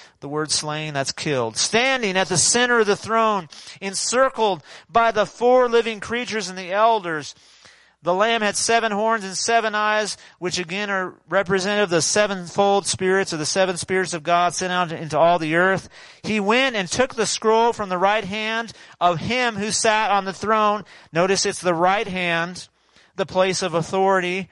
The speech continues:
That's the, that's what that represents. And when he had taken it, the four living creatures and the twenty-four elders again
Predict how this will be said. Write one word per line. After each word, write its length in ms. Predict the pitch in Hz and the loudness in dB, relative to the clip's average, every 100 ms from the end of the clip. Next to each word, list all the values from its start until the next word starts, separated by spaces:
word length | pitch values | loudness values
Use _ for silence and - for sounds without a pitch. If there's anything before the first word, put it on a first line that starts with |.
| _ | _
That's 180 | 143 139 | -6 -4
the, 140 | 165 - | -6 -2
that's 220 | 151 147 | -2 -2
what 140 | 170 | -4
that 160 | 165 156 | -2 0
represents. 800 | 170 170 170 143 180 147 147 - - - - | 0 0 -4 -4 -4 -4 -6 -12 -14 -14 -8
And 140 | 180 | -2
when 140 | 214 | 0
he 180 | 208 254 | 0 2
had 160 | 233 165 | 2 0
taken 440 | 220 294 311 240 | 0 0 0 -4
it, 220 | 202 208 - - - - | -2 -2 -6 -20 -20 -10
the 120 | 190 180 | -2 -2
four 340 | 214 254 269 | 4 4 6
living 260 | 247 247 233 | 2 0 -6
creatures 640 | - 233 - 214 220 - - - | -6 -6 -2 -2 -2 -4 -12 -16
and 180 | 175 180 | -4 0
the 60 | 180 | 0
twenty-four 540 | - 254 277 214 226 | 2 0 0 2 4
elders 460 | 196 202 202 202 170 | 6 4 4 2 0
again 500 | 165 196 247 196 | -6 -4 -2 -2